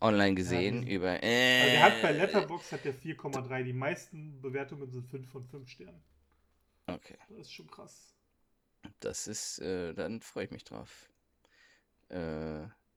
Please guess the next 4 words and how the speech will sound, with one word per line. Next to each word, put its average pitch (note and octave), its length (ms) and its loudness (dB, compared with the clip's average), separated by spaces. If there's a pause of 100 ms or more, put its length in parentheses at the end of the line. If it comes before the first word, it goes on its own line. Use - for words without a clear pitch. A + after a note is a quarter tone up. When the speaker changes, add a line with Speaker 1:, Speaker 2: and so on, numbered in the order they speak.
(680)
Speaker 1:
zumal G2 560 2 (600)
ich - 180 -4
dann F#2 340 -2 (840)
auch, - 200 -4